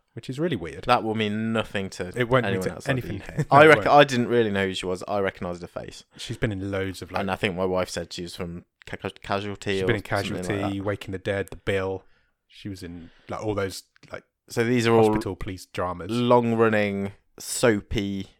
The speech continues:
Speaker 1: Yeah.
Speaker 2: pol-,
Speaker 1: Drama.
Speaker 2: police
Speaker 1: Saturday night
Speaker 2: slash
Speaker 1: type
Speaker 2: hospital
Speaker 1: dramas.
Speaker 2: dra-, dramas over here.
Speaker 1: Saturday night, Sunday night T V.
Speaker 2: Yeah.
Speaker 1: Casualty's been on forever.
Speaker 2: Yeah.
Speaker 1: I don't know if it's
Speaker 2: Probably, like,
Speaker 1: since
Speaker 2: thirty
Speaker 1: T Vs
Speaker 2: years.
Speaker 1: were invented.
Speaker 2: Yeah.
Speaker 1: Uh, directed a guy called Steve, directed by a guy called Steve Baker,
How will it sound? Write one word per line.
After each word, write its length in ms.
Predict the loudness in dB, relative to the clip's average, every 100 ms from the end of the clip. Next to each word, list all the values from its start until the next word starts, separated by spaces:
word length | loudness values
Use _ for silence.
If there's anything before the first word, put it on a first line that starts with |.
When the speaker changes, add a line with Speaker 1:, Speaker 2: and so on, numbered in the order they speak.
| _
Speaker 1:
Yeah. 200 | -12 -12 -14 -20 _ _ _ _ _
Speaker 2:
pol-, 120 | -8 -4 -4
Speaker 1:
Drama. 100 | -4
Speaker 2:
police 200 | -4 0
Speaker 1:
Saturday 420 | 0 -2 -4 -2
night 140 | -2
Speaker 2:
slash 40 | -2
Speaker 1:
type 60 |
Speaker 2:
hospital 420 | -2 -2 -4 -4 -4 -6
Speaker 1:
dramas. 240 | -8 -8
Speaker 2:
dra-, 260 | -2 0 0 -2
dramas 420 | 0 0 0 -2
over 260 | -2 -2 -6
here. 240 | -6 -6 -10
Speaker 1:
Saturday 280 | -8 -8 -6
night, 180 | -10 -10
Sunday 240 | -10 -12
night 220 | -12 -14 -14
T 140 | -16
V. 220 | -14 -16 _
Speaker 2:
Yeah. 240 | -14 -12 -16 _ -8
Speaker 1:
Casualty's 440 | -6 -6 -8 -12
been 140 | -12 -12
on 240 | -12 -16 _
forever. 840 | -12 -12 -14 _ _ -12 -6 -8 -8 -18 -20 -20 -20
Speaker 2:
Yeah. 240 | -18 -18 -20 -16
Speaker 1:
I 40 | -10
don't 60 |
know 60 | -10 -10
if 20 |
it's 100 | -10
Speaker 2:
Probably, 300 | -8 -6 -6
like, 80 | -6
Speaker 1:
since 160 | -6
Speaker 2:
thirty 320 | -4 -4 -4 -6
Speaker 1:
T 60 |
Vs 100 | -4
Speaker 2:
years. 160 | -8 -8
Speaker 1:
were 60 | -12
invented. 520 | -12 -14 -12 -14 -6 0
Speaker 2:
Yeah. 60 |
Speaker 1:
Uh, 40 | 6
directed 340 | 6 6 2
a 40 |
guy 120 | 2 2
called 200 | 0 -6
Steve, 560 | -6 -6 -6 -12 -4
directed 340 | 2 2 2 -2
by 140 | -2
a 40 | 0
guy 160 | -2
called 180 | -4 -10
Steve 320 | -8 -8 -6 -4
Baker, 440 | -4 0 -2 -2